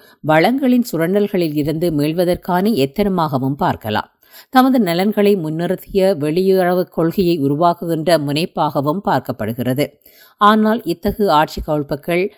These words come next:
மீண்டும் சர்வதிகார ஜனநாயக மறுப்பு அரசுகளின் நீடிப்புக்கு வழிவகுக்கக்கூடியன. ஆப்பிரிக்காவின்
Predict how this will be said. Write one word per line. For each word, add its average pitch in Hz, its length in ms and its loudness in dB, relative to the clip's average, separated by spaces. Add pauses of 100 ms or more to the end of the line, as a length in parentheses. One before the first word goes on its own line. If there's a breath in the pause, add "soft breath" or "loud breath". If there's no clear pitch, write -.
(180 soft breath)
மீண்டும் 208 480 4
சர்வதிகார 180 840 0
ஜனநாயக 170 600 0
மறுப்பு 165 540 0
அரசுகளின் 156 600 0
நீடிப்புக்கு 165 580 -4
வழிவகுக்கக்கூடியன. 127 920 0 (600 soft breath)
ஆப்பிரிக்காவின் 226 720 2